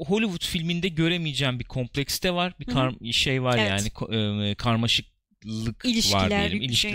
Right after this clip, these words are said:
Speaker 2: şey.
Speaker 1: bakımından falan olsun. Öyle bir durum var yani. Onu söyleyebiliriz. Ee, bunlarla öne çıkmıştı ama dediğim gibi izleyiciyle bir şekilde bir bağ kurdu diye
Speaker 2: Hı hı.
Speaker 1: düşünüyorum. Ben o duyguları harekete geçirme, e, becerisini sergiliyor bence film.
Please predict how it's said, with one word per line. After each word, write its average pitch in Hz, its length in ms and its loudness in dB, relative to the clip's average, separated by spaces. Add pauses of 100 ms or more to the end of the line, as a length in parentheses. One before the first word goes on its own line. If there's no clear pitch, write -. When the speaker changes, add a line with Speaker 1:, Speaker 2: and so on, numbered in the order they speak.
(100)
Speaker 2:
şey. 98 80 0
Speaker 1:
bakımından 104 400 -4
falan 107 240 -4
olsun. 98 280 -4
Öyle 131 260 2
bir 104 100 -4
durum 98 260 -2
var 87 160 0
yani. 82 340 0 (560)
Onu 151 180 0
söyleyebiliriz. 110 800 0 (400)
Ee, 135 880 4 (800)
bunlarla 196 460 4
öne 131 160 -2
çıkmıştı - 400 -2
ama 262 180 2
dediğim 311 220 -2
gibi 220 140 0
izleyiciyle 202 500 -2
bir - 60 -12
şekilde 226 360 -2
bir 180 140 -6
bağ 180 180 2
kurdu 170 440 -4
diye 113 200 2
Speaker 2:
Hı 95 40 -2
hı. - 200 -20
Speaker 1:
düşünüyorum. 110 340 -4
Ben 120 80 0
o 170 180 0
duyguları 175 340 0
harekete 165 360 2
geçirme, 120 460 -2 (760)
e, 117 380 4
becerisini 139 600 2
sergiliyor 131 560 0
bence 92 260 0
film. 127 280 -4